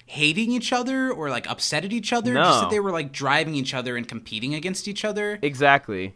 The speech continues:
Speaker 1: So I feel like the ending of their storyline is a little false. I think it could have almost been better if it ended in a way where they're both like, "All these people are stupid," or, like,
Speaker 2: Yeah.
Speaker 1: "We did something really fun together at the end." I don't know.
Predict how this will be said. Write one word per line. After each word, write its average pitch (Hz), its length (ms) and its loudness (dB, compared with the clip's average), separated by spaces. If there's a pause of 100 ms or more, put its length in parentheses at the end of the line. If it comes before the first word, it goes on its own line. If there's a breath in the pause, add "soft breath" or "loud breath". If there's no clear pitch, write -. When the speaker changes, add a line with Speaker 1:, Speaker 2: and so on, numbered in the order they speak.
Speaker 1:
So 185 300 0
I 160 140 2
feel 208 280 -2
like 208 320 -2
the 139 260 -6
ending 135 440 0
of 113 240 -6
their 131 180 2
storyline 123 580 -2
is 113 120 -6
a 123 40 -8
little 113 220 -8
false. 110 460 -6
I 120 100 -4
think 175 240 -10
it 175 140 -8
could 156 100 -6
have 135 100 -4
almost 139 460 -6
been 113 280 -6
better 123 380 -4
if 110 280 -8
it 117 180 -8
ended 135 300 -6
in 127 80 -4
a 123 60 -6
way 117 220 -4
where 120 180 -6
they're 110 180 -6
both 113 400 -10
like, 110 180 -6
"All 110 140 -8
these 107 160 -12
people 101 340 -12
are 95 60 -12
stupid," 90 440 -12
or, 92 120 -12
like, 87 260 -12 (140)
Speaker 2:
Yeah. 190 360 10
Speaker 1:
"We 85 60 2
did - 100 -4
something 123 380 -4
really 117 220 -4
fun 123 320 -4
together 104 480 -8
at 95 100 -16
the 92 140 -10
end." 87 160 -14
I 147 120 -2
don't 165 120 -4
know. 135 160 -4